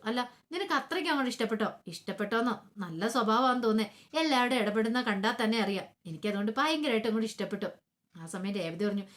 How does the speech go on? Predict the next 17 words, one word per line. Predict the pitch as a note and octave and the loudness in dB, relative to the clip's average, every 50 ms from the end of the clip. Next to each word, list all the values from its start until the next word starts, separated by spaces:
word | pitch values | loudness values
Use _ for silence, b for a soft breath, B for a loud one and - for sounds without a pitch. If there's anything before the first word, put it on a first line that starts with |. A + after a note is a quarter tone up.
| B B B | B B B
"എനിക്ക് | D4 E4 D#4+ - C4+ | -4 -4 -2 0 0
അത്ര | G#3+ G#3 - A3 | 0 0 2 2
അങ്ങോട്ട് | A3 A3 A#3 A#3+ | 2 2 2 0
ഇഷ്ടപ്പെട്ടൊന്നുമില്ല." | A3+ - - F#3+ - G#3+ G#3 A3+ A3 A3 G#3+ G3+ F3 - - _ _ - | -2 -2 -4 -4 -4 -2 0 2 2 2 2 2 -2 -6 -10 _ _ -16
"അതെന്താ?" | F3 E3 F3 F#3+ F#3+ G3+ G3+ G3+ - b b b _ _ | -12 -8 -6 -4 -2 -4 -4 -4 -8 b b b _ _
പിന്നെ | - F4 D4+ B3 G3 - _ _ _ - | -4 -2 -2 -2 -2 -6 _ _ _ -4
സച്ചേട്ടൻ്റെ | - E4 F4 E4+ - F#4+ F#4+ F4+ D#4 C4 A3+ | -2 -2 0 0 2 2 2 2 2 2 2
അടുത്തൊക്കെ | A3 A3 G#3+ B3 A3+ A3 B3 A#3+ - - - _ _ _ _ _ _ _ - _ | 2 2 2 0 0 0 0 -2 -2 -6 -12 _ _ _ _ _ _ _ -20 _
പെരുമാറുന്ന | - A3+ G3+ G3 G3 G3 G3+ G#3+ B3 | -2 -2 -2 0 0 0 0 2 2
കണ്ടില്ലേ? | B3+ A#3 G#3 G#3+ G#3+ G3+ D#3 - - _ _ _ _ - | 2 2 2 2 2 2 0 -2 -8 _ _ _ _ -8
ഹ, | G#3 - - - _ _ _ | -8 -8 -8 -14 _ _ _
എൻ്റെ | E3 D#3+ D#3+ F#3 | -12 -10 -10 -6
ചേച്ചി, | F#3 - F#3+ F3+ F#3 - A3 F#3 F3 B B B B B B | -4 -4 -4 -2 -2 0 -2 -2 -2 B B B B B B
അത് | - D4+ D#4 D#4 D#4 | 0 0 0 0 2
കാനഡയിലൊക്കെ | - A#3 G3 F3+ F3+ F#3 F#3+ F#3+ G#3+ A3+ B3 A#3 G#3+ - A3+ A#3 - - - _ _ _ _ _ _ _ - | 2 2 4 2 2 0 0 0 2 2 2 0 0 0 -2 -2 -2 -6 -14 _ _ _ _ _ _ _ -6
ജീവിച്ചു | G3+ G#3+ G3+ G3+ G#3 G#3 B3+ | -2 -2 0 0 0 0 0
വരുന്നല്ലേ, | A#3 A3 G#3+ A3+ A3+ A3+ G#3+ | 2 2 2 2 2 2 0